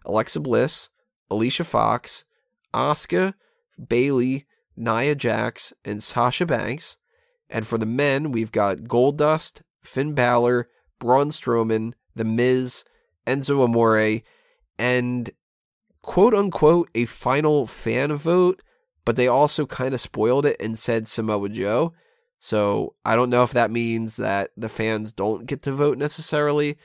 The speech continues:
and they are going with Samoa Joe, or if they just assume everybody's gonna pick Samoa Joe, or if maybe that was just a glitch in the system. I don't know.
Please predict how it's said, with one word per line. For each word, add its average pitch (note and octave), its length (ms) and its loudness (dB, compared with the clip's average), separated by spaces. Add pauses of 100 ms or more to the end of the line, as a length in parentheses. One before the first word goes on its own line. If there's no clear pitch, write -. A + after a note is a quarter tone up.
(240)
and - 120 -2
they G#2+ 60 2
are C3 160 2
going F3 220 0
with F3 100 -4
Samoa E3+ 300 -2
Joe, E3+ 440 0
or G#2 560 2
if G#2+ 140 -6
they A2 100 2
just A2 240 -4
assume A2 380 -2
everybody's A#2+ 340 0
gonna B2+ 140 -4
pick C3+ 160 -10
Samoa B2 300 0
Joe, A#2+ 420 2 (380)
or G#2+ 520 0 (640)
if A2 320 -2 (120)
maybe G#2+ 500 -2
that G#2+ 140 0
was A2 120 -6
just G#2 160 -8
a G2+ 40 -12
glitch D#3 340 -2
in D#3+ 80 -8
the D3+ 60 -6
system. D#3+ 480 -6
I A#2 100 -4
don't A2+ 100 -2
know. A2 220 -2